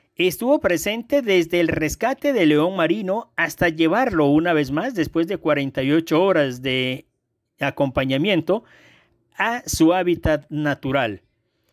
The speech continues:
Hacen la recomendación de que si se llega a mirar una de estas especies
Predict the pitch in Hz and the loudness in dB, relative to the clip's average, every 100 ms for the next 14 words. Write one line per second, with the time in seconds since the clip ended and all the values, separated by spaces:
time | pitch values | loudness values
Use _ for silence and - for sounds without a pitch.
0 | _ _ _ _ 143 143 180 165 160 156 | _ _ _ _ -4 -2 0 0 0 -2
1 | 165 165 165 185 196 156 156 _ _ - | -2 0 -2 0 0 -2 -4 _ _ -6
2 | 139 170 185 175 170 - 170 175 160 226 | -2 0 2 2 2 0 0 0 -2 0
3 | 294 226 185 190 143 127 - _ _ - | 0 0 2 2 2 -2 -14 _ _ -4
4 | 208 269 185 170 - 170 156 - 175 160 | -2 0 2 0 0 0 0 0 0 0
5 | 143 127 - | -2 -8 -10